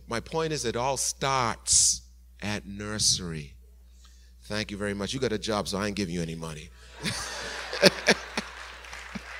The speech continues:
Folks, someday, they're not always gonna be three, four, and five.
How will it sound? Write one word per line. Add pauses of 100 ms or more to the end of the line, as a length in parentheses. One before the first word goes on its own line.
(3250)
Folks, (1080)
someday, (800)
they're
not
always
gonna
be (560)
three,
four,
and
five.